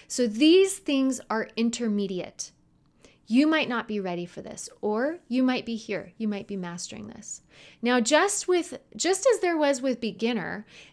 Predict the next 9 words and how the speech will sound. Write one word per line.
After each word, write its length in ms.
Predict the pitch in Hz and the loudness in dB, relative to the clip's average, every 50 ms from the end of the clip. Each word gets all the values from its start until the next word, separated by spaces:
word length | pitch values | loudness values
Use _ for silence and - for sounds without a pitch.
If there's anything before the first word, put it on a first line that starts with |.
| _ _ | _ _
there 260 | - 247 262 285 277 | 2 4 4 4 4
are 160 | - 294 339 359 | 4 2 0 0
some 420 | 339 - 330 294 269 240 226 214 | 0 -2 -2 -2 0 2 2 2
mindset 720 | 214 214 214 226 254 277 302 294 - - - 254 233 - - | 2 2 0 0 0 -2 -2 -4 -4 -4 -2 -2 -2 -2 -4
and 120 | - 220 220 | -4 -6 -6
kind 220 | - - 339 359 | -6 -4 -6 -4
of 120 | 294 - - - | -4 -6 -8 -8
attitude 920 | - 180 180 190 214 220 220 - - - 262 254 254 262 269 277 285 285 277 - - - _ _ _ _ _ _ _ - | -6 -6 -4 -4 -6 -6 -6 -8 -8 -6 -4 -4 -2 -2 -2 -2 -4 -6 -8 -14 -20 -20 _ _ _ _ _ _ _ -4
requirements 1300 | 214 214 226 220 - - - 202 180 185 208 254 294 311 330 359 392 440 440 - - - - - | -2 -2 -2 -2 -4 -8 -6 -4 -2 0 0 0 0 -2 -2 0 -2 -2 -4 -6 -8 -8 -8 -10